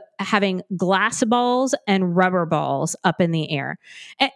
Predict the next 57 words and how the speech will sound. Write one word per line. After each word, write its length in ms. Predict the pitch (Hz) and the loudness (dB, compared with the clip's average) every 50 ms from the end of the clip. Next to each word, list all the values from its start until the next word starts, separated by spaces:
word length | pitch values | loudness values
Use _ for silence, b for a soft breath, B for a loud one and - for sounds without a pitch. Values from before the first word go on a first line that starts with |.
| - | 0
and 160 | 254 254 254 | 0 0 0
as 140 | 254 240 233 | 0 0 0
a 20 | 247 | 0
mom, 360 | 247 254 262 262 269 277 - - | 0 2 0 0 0 -2 -4 -2
you 120 | - 226 220 | -2 0 0
know, 160 | 214 214 214 | 0 0 0
I 140 | - 214 233 | 2 2 2
know 240 | 233 226 233 240 240 | 2 0 0 0 0
we 180 | 240 240 240 220 | 0 0 0 -2
feel 320 | - - 247 226 220 208 | -2 -2 0 0 0 2
like 220 | 214 208 202 - | 0 -2 -2 0
we're 140 | 196 190 185 | 0 0 0
doing 260 | 175 185 180 180 175 | 2 0 0 0 0
the 80 | 175 170 | 0 0
juggling 480 | 170 175 160 156 151 151 147 143 143 123 | 0 0 0 0 -2 -4 -4 -4 -6 -8
act, 260 | 127 139 - - - | -10 -10 -10 -4 -2
right? 240 | 180 180 190 202 196 | 0 0 0 0 0
There's 220 | 190 190 185 - | -2 -2 -2 -4
so 480 | - - - - 247 247 254 254 269 269 | -6 -4 -2 0 2 2 4 2 2 0
many 240 | 269 262 262 262 | 0 0 0 2
balls 480 | 220 202 180 165 160 151 147 160 156 - | 2 2 2 2 0 0 -2 -2 -4 -2
flying 340 | - 202 202 202 208 208 208 | -2 0 2 2 0 0 0
up 140 | 208 - - | -2 -2 -2
in 80 | 190 | -2
the 120 | 180 170 156 | -2 -2 -2
air, 200 | 156 151 151 160 | -2 -2 -2 -2
and 140 | 160 170 | -2 0
we're 180 | 190 233 262 269 | 0 0 0 0
doing 260 | 240 247 240 214 202 | 0 0 0 0 0
our 160 | 185 180 170 | 0 0 0
best 320 | 170 170 165 147 - - - | 0 0 -2 -2 -4 -4 -4
to 60 | - | -2
make 160 | 170 170 165 - | -2 -2 -2 -2
sure 180 | - 175 170 | -2 -2 -2
none 380 | 170 170 165 170 165 160 165 160 | -2 -2 -2 0 0 0 -2 -2
of, 60 | 175 - - | -6 -6 -4
none 220 | 185 180 175 175 | 0 0 2 2
of 140 | 180 170 165 | 0 -2 -2
them 180 | 175 156 156 151 | -2 -4 -2 -2
drop. 320 | 156 151 143 120 - - _ _ B B B B B B B B B B B B B - | -2 -2 -2 -4 -6 -10 _ _ B B B B B B B B B B B B B 0
But 140 | 294 277 262 | 2 2 2
what 100 | 254 247 | 0 0
I 80 | 240 - | -2 -4
think, 380 | - - - 277 320 349 - 285 - _ - | -4 -4 -2 -2 -2 -2 -6 -10 -8 _ -2
uh, 220 | 226 220 214 208 - - 240 | 0 0 0 -2 -4 -4 -2
we 360 | 202 240 240 240 240 247 - - | 0 0 2 0 -2 -4 -6 -4
haven't 360 | - 247 226 226 233 196 190 | -4 -2 -2 -2 -2 -2 -2
been 180 | 202 190 190 | -2 -2 -2
told, 400 | 180 - - 202 185 175 165 160 | -4 -4 -4 -2 -2 0 -2 -2
or 60 | 160 165 | -2 -4
what 160 | 180 - - | -4 -4 -4
somebody 280 | - 285 302 311 311 | -2 -2 0 0 -2
forgot 560 | 294 - - 226 208 180 165 202 185 190 - - | -2 -2 -2 -2 -2 0 2 0 0 0 -2 -4
to 180 | - 247 208 196 | -2 -2 0 0
inform 480 | 185 180 - - 185 185 202 214 202 | -2 -2 -2 -2 0 0 0 0 -2
us 160 | 180 - - | -2 -2 -4
about, 380 | 170 151 156 143 143 143 151 - | -4 -4 -4 -4 -4 -4 -6 -10